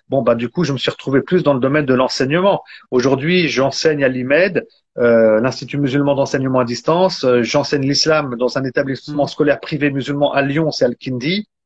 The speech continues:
Speaker 2: Hmm.
Speaker 1: Euh, j'enseigne à Chatibi à Lyon.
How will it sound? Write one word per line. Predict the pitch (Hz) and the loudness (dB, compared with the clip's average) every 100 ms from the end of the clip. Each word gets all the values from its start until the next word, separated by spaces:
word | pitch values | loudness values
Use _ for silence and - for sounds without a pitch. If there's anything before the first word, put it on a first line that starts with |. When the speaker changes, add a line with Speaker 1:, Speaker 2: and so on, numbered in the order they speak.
| - | -14
Speaker 2:
Hmm. | 143 160 - - | -12 -12 -18 -2
Speaker 1:
Euh, | 123 120 117 | 2 4 4
j'enseigne | 135 131 151 143 | 0 0 -2 0
à | |
Chatibi | 131 - 156 151 143 160 147 | 0 0 -2 -6 -6 -4 -4
à | - 127 | -2 -2
Lyon. | 127 160 196 214 | 0 0 0 -4